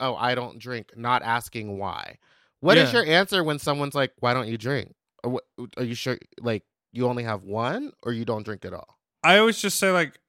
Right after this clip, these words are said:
Speaker 2: "Oh, I stopped a decade ago."
Speaker 1: And, but do they pry any further?
Speaker 2: No.
Speaker 1: Oh. I feel
Speaker 2: And
Speaker 1: like
Speaker 2: if they
Speaker 1: people
Speaker 2: do,
Speaker 1: pry.
Speaker 2: I just say, "Why do you care?"
Speaker 1: Hmm.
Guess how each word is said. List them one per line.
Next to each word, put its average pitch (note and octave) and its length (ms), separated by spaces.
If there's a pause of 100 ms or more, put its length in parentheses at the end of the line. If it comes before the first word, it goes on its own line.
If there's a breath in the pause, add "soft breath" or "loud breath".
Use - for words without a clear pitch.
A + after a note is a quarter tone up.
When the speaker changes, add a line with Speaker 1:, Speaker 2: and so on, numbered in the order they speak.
(120)
Speaker 2:
"Oh, F3 160
I E3+ 140
stopped - 440
a C#3+ 60
decade C3+ 460
ago." G#2+ 500 (1120)
Speaker 1:
And, A#2+ 300
but C#3+ 180
do C#3+ 140
they C3 140
pry C3 360
any B2+ 220
further? D3+ 580 (160)
Speaker 2:
No. D#3 600 (520)
Speaker 1:
Oh. - 260 (460)
I B2 100
feel E3+ 160
Speaker 2:
And F3+ 60
Speaker 1:
like G3 100
Speaker 2:
if - 60
they A3 160
Speaker 1:
people D#3 100
Speaker 2:
do, F#3+ 260
Speaker 1:
pry. F3+ 100
Speaker 2:
I E3+ 60
just D#3+ 260
say, E3 220 (380)
"Why C#3+ 420
do D3+ 80
you C#3 120
care?" D3+ 520 (3750)
Speaker 1:
Hmm. G3+ 60